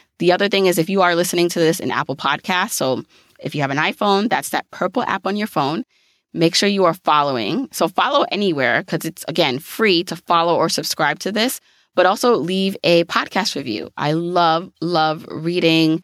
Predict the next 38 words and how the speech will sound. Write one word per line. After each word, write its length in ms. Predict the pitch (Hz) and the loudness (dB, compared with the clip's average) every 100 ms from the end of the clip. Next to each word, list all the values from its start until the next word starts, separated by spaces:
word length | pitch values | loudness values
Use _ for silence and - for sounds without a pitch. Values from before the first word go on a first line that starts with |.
| _ _ - | _ _ -2
and 200 | 156 151 | 0 0
seeing 280 | - 247 | 2 2
that 100 | 233 | 2
you 80 | 180 | 2
guys 200 | 185 185 160 | 0 0 -2
are 40 | |
taking 220 | 180 180 | 0 0
the 60 | 147 | -2
time 220 | - 165 | 0 0
out 100 | 147 | 0
to 80 | - | 0
do 120 | 143 | -2
that. 200 | 120 98 | 0 -2
I 40 | 135 | 0
know 160 | 160 | 2
that's 200 | 165 165 | 2 0
not 140 | 165 156 | -2 -2
easy. 420 | 139 139 135 127 | -2 -2 -2 -2
I 100 | 120 | -2
know 180 | 139 139 | -2 -2
it's 160 | 147 | -4
kinda 200 | - 160 | -4 -2
like, 200 | 139 120 - | -2 -2 -4
"Ugh, 180 | 170 - _ - - | -6 -8 _ -20 -10
another 280 | 123 143 175 | -2 2 2
thing 200 | 175 175 | 4 4
that 140 | 165 | 4
I 80 | 160 | 2
have 180 | 160 156 | 0 -2
to 80 | - | 0
do 140 | 160 | 0
today," 320 | 156 151 127 | 0 0 0
but 240 | 127 131 - | 2 0 0
it 160 | 151 - | -2 -2
really 480 | 180 196 190 185 - _ - | 0 2 2 0 -4 _ -6
helps 220 | 180 175 | -4 -2
support 600 | - 175 170 156 143 - _ | -4 -2 2 4 4 0 _
me 500 | 139 147 175 214 339 | 0 2 4 4 2